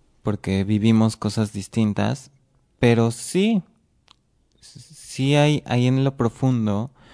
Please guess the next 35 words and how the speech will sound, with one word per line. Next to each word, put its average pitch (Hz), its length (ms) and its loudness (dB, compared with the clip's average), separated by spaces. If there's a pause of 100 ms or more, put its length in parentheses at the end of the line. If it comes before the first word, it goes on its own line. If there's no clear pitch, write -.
(200)
un 113 140 0
sentimiento 110 600 0
que - 80 -2
es 104 100 -2
muy 117 280 2
humano 120 520 -2 (680)
y 120 140 -4
que, - 280 -4 (500)
por 110 140 2
el 98 140 -2
cual 107 160 0
la 110 80 0
mayoría 101 380 0
hemos 98 240 -4
pasado. 113 540 -4 (1400)
¿Has 113 180 -2
sentido 110 400 -2
rechazo? 113 720 -2 (340)
Sí. - 280 -8 (580)
Tal 98 200 0
vez 98 180 -2
no 120 220 2
te 123 120 0
lo 113 120 2
han 107 80 0
gritado 98 460 -2
desde 98 160 -6
un 98 100 0
automóvil, 123 840 0 (560)
tal 101 220 2
vez 101 400 0
no 120 260 0
te 123 120 -2
lo 107 140 2
hacían 101 680 -2